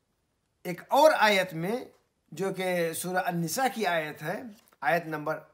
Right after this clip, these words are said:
एक सौ पैंतीस, उसमें अल्लाह सुब्हानहू व तआला इस पूरे अदल व इंसाफ के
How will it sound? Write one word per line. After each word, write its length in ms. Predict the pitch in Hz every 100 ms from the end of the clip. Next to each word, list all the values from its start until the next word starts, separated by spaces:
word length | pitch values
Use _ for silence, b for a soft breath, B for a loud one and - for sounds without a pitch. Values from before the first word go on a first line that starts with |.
| -
एक 100 | 170
सौ 120 | - 160
पैंतीस, 480 | 147 147 175 202
उसमें 300 | - - 240
अल्लाह 240 | 180 175 175
सुब्हानहू 540 | 165 160 160 170 165
व 60 | 160
तआला 400 | 160 151 151 185 - b b b b b b b _ -
इस 240 | 254 175 - - _ _ _ _ _ _ _ _ _ _ _
पूरे 360 | 214 240 269 220 156 113 - _ _ -
अदल 220 | 190 190
व 100 | 220
इंसाफ 560 | 202 196 208 240 247 -
के 140 | 214